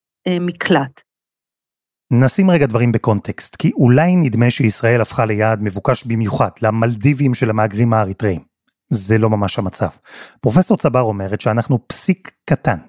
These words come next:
Speaker 2: בהשוואה למדינות אחרות בכמות מבקשי המקלט שקיבלנו, ועוד יותר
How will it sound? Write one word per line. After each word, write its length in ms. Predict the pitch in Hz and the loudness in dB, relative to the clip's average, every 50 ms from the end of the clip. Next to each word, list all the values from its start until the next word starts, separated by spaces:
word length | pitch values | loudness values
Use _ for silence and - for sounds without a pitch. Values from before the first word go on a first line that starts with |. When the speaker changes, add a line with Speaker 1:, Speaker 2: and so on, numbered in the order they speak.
| _ - | _ -6
Speaker 2:
בהשוואה 420 | - 113 104 101 - - 127 120 127 | -2 -2 0 0 0 0 0 0 2
למדינות 440 | 123 113 113 101 110 113 113 113 | 0 -2 -2 -2 0 0 0 0
אחרות 420 | 131 - - 113 113 147 156 143 139 | 0 -2 0 0 2 2 0 0 -4
בכמות 420 | 131 - - 120 113 127 131 - | -8 -4 -2 0 0 0 0 0
מבקשי 320 | 123 107 - - - - 127 | -2 -4 -4 -4 -2 0 0
המקלט 420 | 110 104 98 - - 160 180 - | 0 0 -2 0 0 0 0 0
שקיבלנו, 540 | - 147 - 156 127 143 139 143 147 147 131 104 | -4 -6 -4 0 0 0 0 0 -2 -2 -2 -4
ועוד 440 | - - _ - - 170 196 185 | -4 -6 _ -2 0 0 0 0
יותר 360 | 220 220 - - 147 139 147 | -2 -4 -2 0 0 0 0